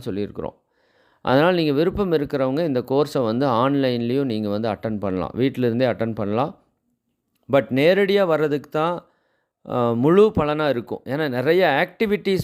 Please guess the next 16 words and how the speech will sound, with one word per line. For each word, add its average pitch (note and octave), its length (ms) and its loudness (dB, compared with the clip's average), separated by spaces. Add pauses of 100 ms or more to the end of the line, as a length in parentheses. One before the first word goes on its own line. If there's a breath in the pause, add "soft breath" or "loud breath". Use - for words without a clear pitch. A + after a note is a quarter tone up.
பேஸ்டுல D#3 320 6
இதுல C#3 460 0
நிறைய B2 440 0
பிராக்டிஸ் B2+ 420 -2
வந்து A#2+ 220 -2
கொடுக்க G#2+ 320 -6
போறோம். F2+ 280 -2 (1200)
சரிதானுங்களா? A#2+ 600 0 (580)
ஒரு B2+ 580 2 (240)
நடன D3 420 0
தியானங்கள் C3 800 0
இதெல்லாமே C3+ 460 0
நிறைய C3 340 0
அதுல A#2 220 0
இருக்கும். B2+ 600 -4
நம்ம G#2+ 460 -4